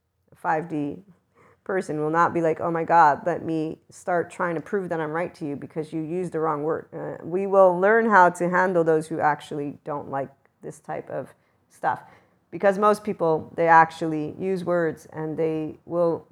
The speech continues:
think of them as set in stone and not recognize that we have a different way of using words. And they say that this is a problem. And, uh, they who, the adaptive children who don't like that people use words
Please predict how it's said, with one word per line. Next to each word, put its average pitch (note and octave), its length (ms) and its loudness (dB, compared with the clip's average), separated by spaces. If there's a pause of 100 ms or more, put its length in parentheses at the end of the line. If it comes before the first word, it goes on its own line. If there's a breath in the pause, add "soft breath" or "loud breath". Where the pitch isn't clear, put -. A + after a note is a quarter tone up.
think G#3 340 -2 (120)
of E3 260 -2
them D#3+ 300 0
as D#3+ 180 -6
set - 240 -2
in D#3 80 -6
stone F#3+ 540 2
and E3+ 120 -4
not F3+ 240 2
recognize E3 640 -2
that E3 220 -4
we D#3+ 140 -4
have F3 380 0
a E3+ 40 -2
different E3+ 320 -8
way F3 100 -4
of E3 120 -4
using F#3+ 240 -4
words. E3 180 0
And A3 140 -2
they A3+ 80 4
say A#3 260 2
that F#3 220 6
this E3+ 180 -4
is E3 80 -6
a D3+ 60 -6
problem. - 560 2 (1160)
And, D#3+ 460 -8
uh, D#3+ 140 0
they F3 240 2
who, F3 280 -2
the E3 240 -4
adaptive D#3+ 460 -2
children F#3 400 0
who F3+ 80 -4
don't E3+ 200 0
like E3 260 -2
that D#3 260 0 (380)
people E3+ 340 -2
use E3+ 240 -4
words E3 440 -2